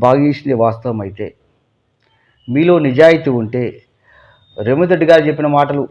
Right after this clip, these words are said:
వాస్తవం కాదు అని మీరు అనుకుంటే, వెంటనే మీరు స్పందించండి, ప్రెస్ మీట్ పెట్టండి. బతుకమ్మ చీరల వల్ల ఎలాంటి లోపాలు జరగలేదు, ఎలాంటి స్కాములు జరగలేదని మీరు వెంటనే ప్రెస్ మీట్ పెట్టండి, మీలో నిజాయితీ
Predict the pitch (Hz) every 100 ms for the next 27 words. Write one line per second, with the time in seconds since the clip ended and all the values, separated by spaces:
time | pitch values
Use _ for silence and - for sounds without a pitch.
0 | _ 110 135 147 - 156 143 - 127 151
1 | 185 185 165 131 123 127 123 127 110 _
2 | _ _ _ _ 117 131 156 151 131 113
3 | 123 113 120 120 117 131 131 - 120 117
4 | 139 127 120 101 95 - _ _ _ _
5 | _ _ _ _ _ _ _ _ _ _
6 | _ _ _ _ _ _ _ - 104 143
7 | - 185 180 180 175 170 160 165 185 -
8 | 127 156 185 185 160 147 156 180 175 160
9 | 151 151 143 165 156 139 165 170 - -
10 | 135 170 165 147 143 143 135 143 202 -
11 | _ _ _ _ _ - 123 143 131 135
12 | 160 156 127 123 165 143 135 127 120 120
13 | 120 120 117 120 135 127